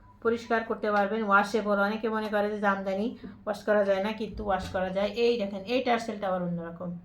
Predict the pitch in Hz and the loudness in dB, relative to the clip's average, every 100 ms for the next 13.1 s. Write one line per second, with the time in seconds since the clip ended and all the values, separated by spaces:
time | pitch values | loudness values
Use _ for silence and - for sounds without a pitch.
0 | - 262 - 247 202 185 214 214 220 240 | -12 -14 -4 -4 -2 -2 -2 2 4 4
1 | 269 196 202 190 185 - 180 175 - - | 4 2 0 0 -2 -4 -8 -8 -12 -20
2 | - - 214 226 - 277 226 247 214 226 | -20 -8 -2 0 4 6 8 8 6 4
3 | 262 - 240 233 220 226 247 247 240 214 | 0 4 6 8 6 6 2 4 6 6
4 | 196 202 233 - - 269 277 277 254 247 | 6 2 -4 -16 -4 2 6 6 6 4
5 | 247 240 254 196 226 226 - 269 - 247 | 4 6 6 4 2 -2 -2 -6 -2 2
6 | 240 226 208 220 226 226 208 190 180 180 | 6 6 6 4 4 2 0 0 0 0
7 | 165 165 - - - 214 - 269 - 226 | 0 -2 -10 -16 -12 -8 -2 0 2 2
8 | 208 185 180 170 196 254 262 277 277 262 | 4 2 0 2 6 6 6 2 0 0
9 | 254 247 233 226 - 233 208 190 180 214 | 0 2 2 2 0 2 2 0 -4 -4
10 | 208 - 220 196 214 - - - - - | -4 -2 0 2 0 -4 -20 -20 -20 -4
11 | 311 - 277 240 214 185 - - - 175 | -4 -2 0 0 2 0 -4 -12 -16 -14
12 | - - - - 294 302 247 269 233 214 | -14 -18 -18 -2 2 4 8 10 8 4